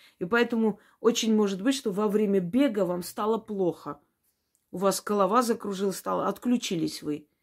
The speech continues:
И всё, и упали. Вы даже ничего не чувствуете. У вас душа мгновенно улетела,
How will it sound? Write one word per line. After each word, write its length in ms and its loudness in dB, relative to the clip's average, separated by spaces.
И 100 0
всё, 220 0
и 80 4
упали. 400 2
Вы 120 0
даже 260 -2
ничего 280 -2
не 80 -2
чувствуете. 460 -8
У 20 4
вас 140 2
душа 380 -4
мгновенно 520 2
улетела, 680 -2